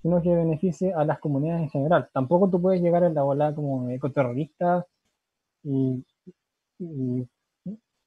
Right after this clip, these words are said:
hacer como una veda total de aquí se acaba la pesca y todo, eh, la comunidad, por ejemplo, que depende de la pesca, eh, que se joda, básicamente. Tampoco puedes hacer eso. Tienes que involucrar a la comunidad con tus datos científicos,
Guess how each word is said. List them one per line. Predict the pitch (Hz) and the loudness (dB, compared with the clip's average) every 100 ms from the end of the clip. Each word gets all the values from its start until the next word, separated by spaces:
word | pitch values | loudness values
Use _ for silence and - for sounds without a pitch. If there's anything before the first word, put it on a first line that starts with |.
| - | -8
hacer | - 147 | -4 -2
como | 151 139 135 | 0 2 2
una | 143 139 | 2 2
veda | 139 175 175 | 4 4 2
total | 156 143 165 190 185 | 2 4 4 4 2
de | 175 160 151 147 | 4 4 4 2
aquí | 139 135 160 | 0 0 -2
se | 151 | 0
acaba | 139 156 170 | 2 4 4
la | 165 | 2
pesca | 190 - 190 180 | -2 -4 -2 0
y | 170 151 | 0 0
todo, | 139 180 196 190 185 180 175 160 | -2 -2 -2 -2 -2 -2 -4 -6
eh, | 147 143 139 139 135 151 _ _ - | -6 -4 -4 -6 -6 -10 _ _ -2
la | 143 | 0
comunidad, | 135 143 143 180 | 2 0 2 2
por | 175 | 0
ejemplo, | 151 175 160 | 0 -2 0
que | 147 | 0
depende | 147 190 190 | 2 2 4
de | |
la | 180 | 4
pesca, | 185 185 196 190 190 190 | 2 0 0 0 0 0
eh, | 165 165 165 165 160 156 151 | 0 2 2 2 0 -2 -4
que | 143 | -8
se | - | -6
joda, | - 196 123 | 2 2 2
básicamente. | 123 135 120 123 139 | -2 -6 -10 -8 -6
Tampoco | 135 180 175 | -4 -4 -6
puedes | 175 170 | -4 -6
hacer | 175 170 | -4 -4
eso. | 160 - _ _ _ _ _ _ | -4 -8 _ _ _ _ _ _
Tienes | 185 180 | 2 2
que | - | 2
involucrar | 180 165 143 131 190 233 | 4 4 2 0 0 2
a | |
la | 160 139 | 0 -2
comunidad | 135 127 123 127 165 _ _ _ _ _ _ _ _ _ - | -4 -4 -4 -4 -6 _ _ _ _ _ _ _ _ _ 4
con | 233 262 | 6 6
tus | 226 | 4
datos | 196 185 | 4 2
científicos, | 175 151 156 147 151 160 | -2 -2 -2 -2 0 -2